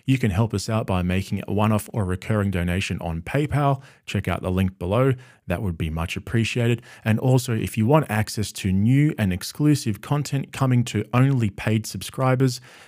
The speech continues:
make sure you check out the link below so that you can become a subscriber and get access to all that additional content. Doesn't matter if you're not on Spotify, you can still use that private R S S link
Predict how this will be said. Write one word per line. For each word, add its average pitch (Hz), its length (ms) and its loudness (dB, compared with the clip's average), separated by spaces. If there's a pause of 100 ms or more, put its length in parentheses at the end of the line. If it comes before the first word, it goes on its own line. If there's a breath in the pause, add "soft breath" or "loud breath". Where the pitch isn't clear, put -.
(140 loud breath)
make 127 180 2
sure 123 160 -2
you 101 100 2
check 107 240 -2
out 98 160 0
the 95 120 -4
link 95 280 -2
below 90 320 0
so 95 300 -2
that 90 180 -2
you 104 180 0
can 95 180 0
become 87 520 -2
a 82 200 -2
subscriber 87 680 -4 (260 loud breath)
and 98 220 -2
get 101 200 -4
access 101 480 -4
to 101 140 -8
all 98 240 0
that 85 240 -4
additional 90 680 -4 (300 soft breath)
content. 190 460 0 (360 soft breath)
Doesn't 147 260 2
matter 147 240 2
if 104 180 -2
you're 95 60 0
not 104 140 2
on 87 120 2
Spotify, 135 680 2
you 101 140 -4
can 90 160 -4
still 127 380 0
use 98 320 0
that 85 220 -4
private 101 440 0
R 92 220 -2
S 87 180 -6
S 90 220 -4
link 95 260 0